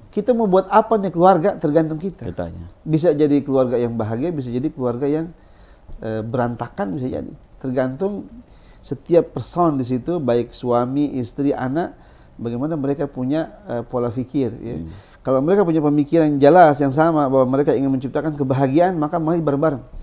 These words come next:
Speaker 1: Maka tadi, mm, membagi tugas saja, Bang Odi.
Speaker 2: Ya.
Speaker 1: Tugas pekerjaan,
Speaker 2: Hmm.
Speaker 1: itu bisa memunculkan kebahagiaan.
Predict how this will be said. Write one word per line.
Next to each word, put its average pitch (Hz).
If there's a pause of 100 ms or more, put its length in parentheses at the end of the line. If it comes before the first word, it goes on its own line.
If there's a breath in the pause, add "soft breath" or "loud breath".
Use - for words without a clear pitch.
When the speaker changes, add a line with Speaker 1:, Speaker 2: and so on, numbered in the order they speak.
(600 soft breath)
Speaker 1:
Maka 190
tadi, 226
mm, 180
membagi 180
tugas 160
saja, 220
Bang 180
Odi. 147 (320)
Speaker 2:
Ya. 101
Speaker 1:
Tugas 170
pekerjaan, 170
Speaker 2:
Hmm. 107
Speaker 1:
itu 190
bisa 208
memunculkan 180
kebahagiaan. 135